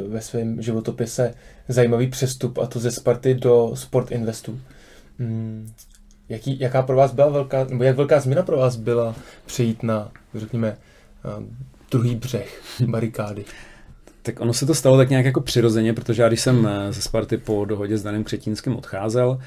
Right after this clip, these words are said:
Speaker 2: tak, eh, přestupoval Bořek Dočkal do Číny.
Speaker 1: Hmm.
Speaker 2: A v podstatě jsme se jako domluvili, že, že, že, protože to byl zase jako veliký přestup
Speaker 3: Hmm.
Speaker 2: za strašně moc peněz, tak, takže prostě jsme se domluvili, že ještě, ještě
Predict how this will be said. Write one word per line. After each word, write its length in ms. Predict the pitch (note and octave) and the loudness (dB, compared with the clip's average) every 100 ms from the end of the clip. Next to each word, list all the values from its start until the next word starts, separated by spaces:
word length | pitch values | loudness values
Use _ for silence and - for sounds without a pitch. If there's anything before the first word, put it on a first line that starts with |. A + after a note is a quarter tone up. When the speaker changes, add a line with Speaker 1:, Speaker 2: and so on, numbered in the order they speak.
| - - - | -18 -20 -10
Speaker 2:
tak, 280 | G#2+ G2 - | -8 -6 -4
eh, 80 | G#2 G2 G2 G2 G2 G2 G2 | -2 -2 -2 -2 -4 -6 -8
přestupoval 480 | - - G#2 G#2+ | -10 -8 -2 -2
Bořek 220 | G2+ G#2 G2+ | 0 -4 -6
Dočkal 260 | - A#2+ | -2 -2
do 60 | F#2 | -2
Číny. 360 | - B2 D#3 - - - - - | -4 0 0 -2 -14 -16 -8 0
Speaker 1:
Hmm. 260 | B2+ A#2 | 0 0
Speaker 2:
A 1000 | A2 G2 G2+ G2+ G2+ G2+ G2+ G2+ G2+ G2+ G2+ A2 A2+ C3 - B2 G#2+ G#2+ G#2+ | -6 -4 -2 -2 -2 -4 -4 -4 -4 -4 -6 -8 -10 -14 -12 -12 -12 -12 -14
v 20 | G#2 | -14
podstatě 280 | - G#2+ | -8 -6
jsme 120 | G2+ G#2+ | -4 -2
se 100 | A2 | -2
jako 140 | A#2+ | -2
domluvili, 480 | G2+ F#2+ G#2+ A2 G#2 | -2 -2 0 2 2
že, 220 | G#2+ A2 | 0 -2
že, 180 | G2+ G#2+ | -6 -6
že, 140 | G#2 | -6
protože 420 | - - - G2+ - - | -6 -10 -8 -8 -10 -12
to 100 | F2 | -10
byl 260 | F#2+ F#2+ E2 | -6 -6 -6
zase 300 | F2 - F2+ | -10 -10 -10
jako 220 | F#2 - | -12 -12
veliký 380 | F2+ F2+ - B2 | -10 -10 -2 0
přestup 300 | B2+ G#2+ G#2+ | 0 -4 -4
Speaker 3:
Hmm. 120 | F#2 | -4
Speaker 2:
za 60 | G2 | -6
strašně 420 | - - - G#2+ | -10 -10 -10 -10
moc 140 | F#2+ - | -12 -10
peněz, 380 | F2+ F#2 G#2+ | -10 -10 -12
tak, 160 | - - | -12 -12
takže 300 | F#2+ F2+ F#2 | -12 -12 -14
prostě 340 | - F#2+ - | -14 -14 -14
jsme 140 | - G2+ | -14 -12
se 120 | G2 | -10
domluvili, 380 | F#2+ F#2+ F#2+ F#2+ | -10 -10 -10 -8
že 80 | F#2+ | -10
ještě, 220 | - G2+ | -10 -10
ještě 240 | - - | -12 -14